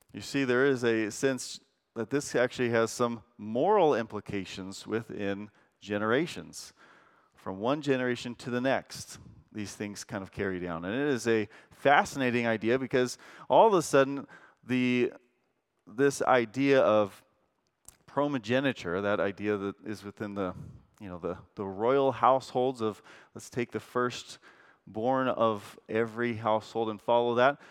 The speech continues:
There's more going on in this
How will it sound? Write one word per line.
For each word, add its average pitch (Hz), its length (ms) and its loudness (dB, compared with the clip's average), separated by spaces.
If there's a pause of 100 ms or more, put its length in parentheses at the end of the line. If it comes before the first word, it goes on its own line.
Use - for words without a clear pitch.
(160)
There's 127 220 -2
more 170 360 0
going 151 360 2
on 143 320 6
in 117 300 -4
this 117 480 -2